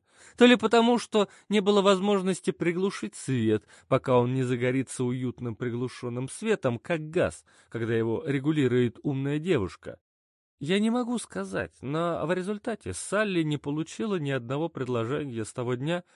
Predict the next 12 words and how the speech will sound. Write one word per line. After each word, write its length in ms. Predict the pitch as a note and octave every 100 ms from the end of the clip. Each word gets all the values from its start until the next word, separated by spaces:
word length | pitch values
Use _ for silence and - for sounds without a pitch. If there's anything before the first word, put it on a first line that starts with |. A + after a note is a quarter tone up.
| _
как 180 | C#3+ C3
отец 380 | A#2+ D3 D3+ B2+
осветил 500 | - A2 - A#2+ A#2
ее 240 | A#2 G#2+ _ -
лампой 560 | G#2 F2 E2 F#2+ F2 - A2+
накаливания. 840 | F#2+ - C#2 C2 B1 - B1+ - _ _ _ _ _ _
Сначала 720 | E3+ G#3 A#3 - C#4+ E3+ D3
она 200 | F3 F#3
умоляла 540 | F3+ F#3 F#3+ G3 F#3
его 240 | D3 B2+ A#2+
дать 320 | B2+ E3+ -
ей 300 | D#3 D#3